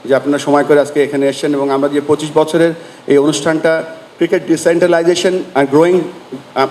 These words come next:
আহ, connect and grow প্রোগ্রামের মধ্যে এত তাড়াতাড়ি বাংলাদেশ ক্রিকেট বোর্ডের সমস্ত কর্মকর্তা যারা এটা সুন্দরভাবে আয়োজন করতে পেরেছেন, আপনাদেরকে ধন্যবাদ।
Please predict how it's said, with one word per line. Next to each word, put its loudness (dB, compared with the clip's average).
আহ, -2
connect 0
and 0
grow 4
প্রোগ্রামের 0
মধ্যে 0
এত 0
তাড়াতাড়ি 0
বাংলাদেশ 0
ক্রিকেট -2
বোর্ডের 2
সমস্ত -4
কর্মকর্তা 2
যারা 0
এটা 0
সুন্দরভাবে 0
আয়োজন 0
করতে -4
পেরেছেন, -4
আপনাদেরকে -4
ধন্যবাদ। 2